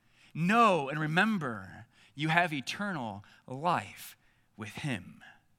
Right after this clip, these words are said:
You see, all throughout this epistle, John actually writes, "That you may know." That you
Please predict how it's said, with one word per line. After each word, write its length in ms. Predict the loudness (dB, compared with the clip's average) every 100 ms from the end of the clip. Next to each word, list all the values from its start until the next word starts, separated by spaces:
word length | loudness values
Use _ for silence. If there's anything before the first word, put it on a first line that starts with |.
| _ _ _ _ _ -10
You 80 | -4
see, 160 | 0 4
all 180 | 6
throughout 280 | 6 4 4
this 160 | 4 -6
epistle, 460 | -2 -2 -2 -8 -10 -10
John 280 | 2 2 4
actually 360 | 4 2 2 -2
writes, 340 | 0 0 -2 -8 6
"That 220 | 6 6
you 180 | 0 0
may 240 | -2 -2
know." 240 | -2 -4 -8 _ _ _ _ _ _ _ _ _ -20 4
That 240 | 6 6
you 500 | 6 4 4 2 -2